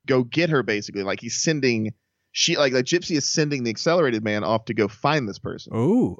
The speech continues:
Speaker 2: Oh, well, all right, the way that I saw that is that that's essentially Gypsy's job. She's supposed to jump Earths to go and, like, collect these people.
Speaker 1: Yeah, but she didn't collect the person. She found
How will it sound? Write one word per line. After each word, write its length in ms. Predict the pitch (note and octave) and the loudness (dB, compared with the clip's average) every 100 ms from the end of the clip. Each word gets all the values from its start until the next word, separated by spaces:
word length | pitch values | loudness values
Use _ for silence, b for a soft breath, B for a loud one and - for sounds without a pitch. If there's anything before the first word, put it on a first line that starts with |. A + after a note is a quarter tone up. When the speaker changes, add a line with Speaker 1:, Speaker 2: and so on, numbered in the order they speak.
| - | -2
Speaker 2:
Oh, 100 | G3 | 0
well, 260 | F#3+ G#3 F#3 | 2 2 2
all 220 | F3+ F3+ | 2 2
right, 120 | D3+ | 2
the 80 | D3 | 2
way 160 | E3+ G#3 | 4 4
that 120 | D3+ | 4
I 80 | D#3 | 4
saw 260 | D3 C3+ A2+ | 4 2 2
that 180 | G#2+ | 0
is 120 | G#2+ G2+ | -2 -4
that 180 | G#2+ - | -4 0
that's 300 | D3 - - | 0 0 -2
essentially 420 | - G3 G3+ C3 A2 | 0 2 4 2 0
Gypsy's 400 | C3 - G#2 F#2 | 0 0 -2 -2
job. 360 | A2+ F#2+ - - | -4 -4 -8 -6
She's 200 | - C#3 | -2 0
supposed 320 | - F3+ F3 | 2 2 2
to 60 | C3+ | 0
jump 280 | C3+ C3 - | 0 0 -2
Earths 640 | B2 C3 A#2 G#2+ - - - _ - | -2 -2 0 0 2 0 -6 _ -4
to 160 | - A#2+ | -2 0
go 540 | B2 B2 A#2+ A2+ G#2+ A2+ | 2 4 4 2 -2 -4
and, 100 | A2 | -4
like, 220 | G#2 - | -6 -6
collect 360 | A#2 A2 - | -4 -4 -2
these 140 | C#3 C3 | 0 0
people. 400 | D#3 D3 E3 - _ _ _ _ _ - | 0 -2 -4 -6 _ _ _ _ _ -2
Speaker 1:
Yeah, 100 | A3+ | -2
but 100 | C#3 | 0
she 120 | G3+ | 0
didn't 180 | A3 D#3+ | 0 0
collect 280 | D#3+ A#3 - | 2 2 0
the 60 | |
person. 300 | G3 A2+ - | 0 0 0
She 180 | - D3+ | -2 -2
found 480 | - E3 A#3+ C4+ G#3+ | 0 0 2 0 -2